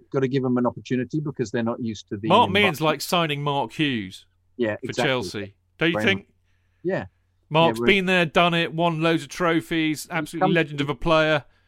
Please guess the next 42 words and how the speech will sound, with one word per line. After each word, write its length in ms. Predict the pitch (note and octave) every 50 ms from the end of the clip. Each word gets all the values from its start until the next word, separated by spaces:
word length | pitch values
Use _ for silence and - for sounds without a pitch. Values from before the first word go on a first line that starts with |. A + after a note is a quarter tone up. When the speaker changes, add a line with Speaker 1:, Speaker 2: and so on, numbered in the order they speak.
| _ _
Speaker 1:
he's 160 | - C3 -
come 240 | - - D#3 D3+ C#3
straight 380 | - - - D3 D3 C#3+ C3 -
in 140 | D3 C3+ B2
and 120 | A#2 A2+ A2
done 180 | A#2 C#3+ C#3+ B2
it, 100 | G2+ - -
unlike 360 | A2 A#2 A#2+ A#2+ A#2+ A#2 A#2 A2+
Speaker 2:
Yeah. 80 | A#2+ B2
Speaker 1:
some 80 | B2+
of 540 | C3+ C3+ C#3 C#3 C#3 C#3 C#3 C3+ C3 A#2+ G2+
the 580 | - - _ _ _ _ _ _ _ _ - A2
younger, 240 | A2+ A#2 A#2 A2 G#2 - - - - -
younger 300 | A#2+ A2+ A2+ G#2 G#2+ G2+
guys, 320 | G2 G#2 G2+ G#2 G2 -
with, 100 | G#2 G2 - -
with 120 | B2 A#2 - B2
allowing 380 | A#2 A#2 A#2+ A#2+ A#2 A#2 A2+ A2+
a 40 |
few 240 | G#2+ - B2+ A#2+ A2+
weeks 220 | A2+ A#2 A#2+ - -
for 80 | -
them 120 | A2 G#2+ G#2
to 80 | - G2
bed 200 | F#2+ A2 A2 G#2 -
down 160 | - A2+ A2
Speaker 2:
Yeah, 200 | A2+ A#2+ A#2+ A#2+
Speaker 1:
a 20 | G2+
bit. 160 | E2+ A2+ -
Speaker 2:
didn't 180 | - D3+ C#3+ C3+
need 200 | C#3+ C#3+ C3+ C3
it 40 |
at 140 | A#2+ A#2 -
all. 240 | D#3 C#3 B2+ A2+ -
Scored 340 | - - - - D#3 D3 B2+
sp-, 180 | - - - -
Speaker 1:
No. 100 | A#2+ A#2 -
Speaker 2:
spanking 540 | - - - - F#3 E3+ E3+ C3+ - D3+ C3+
volley, 420 | B2 D3 C#3 C#3 C#3 C#3 B2+ B2 - _ _ _ _ _ _ _ -
show 280 | D#3+ - - - D#3 C#3+
Speaker 1:
Straight, 100 | C#3+ B2
Speaker 2:
one, 340 | B2 B2 B2+ B2+ B2 A#2